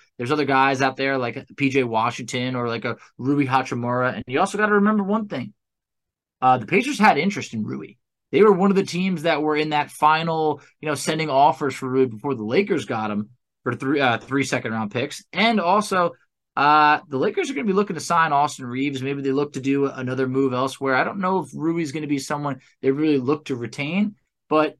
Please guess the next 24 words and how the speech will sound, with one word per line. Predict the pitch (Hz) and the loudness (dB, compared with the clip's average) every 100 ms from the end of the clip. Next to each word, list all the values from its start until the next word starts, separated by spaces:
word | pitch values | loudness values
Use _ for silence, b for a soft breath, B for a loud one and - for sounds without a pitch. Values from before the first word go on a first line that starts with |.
| - | -10
either | 220 214 | 0 2
way, | 165 156 143 | 2 2 0
th-, | 147 143 | -2 -6
these | 156 151 | -4 -2
aren't | 165 - - | -2 -4 -8
the | 131 135 | -2 -2
biggest | 117 156 156 180 - | 2 2 4 0 -2
names. | 147 151 165 151 | -6 -6 -6 -4
They're | 139 | -2
not | 139 135 | 0 -2
Chris | - 165 151 | -6 -8 -6
Middleton-esque, | 139 139 135 135 - 139 170 - - _ _ _ | -6 -6 -4 -6 -4 -4 -6 -8 -18 _ _ _
but | 135 131 127 | 0 0 -2
a | 143 | -8
Cam | - 156 147 | -2 0 2
Johnson, | 143 135 127 127 | 0 0 -2 -6
P | 143 | -4
J | 135 127 | -2 -2
Washington, | 120 120 120 127 120 110 101 | 0 0 0 -6 -6 -6 -8
you | |
know, | 117 | -8
it'd | 117 | -6
be | 117 | -8
fun. | 101 - 208 | -10 -16 -20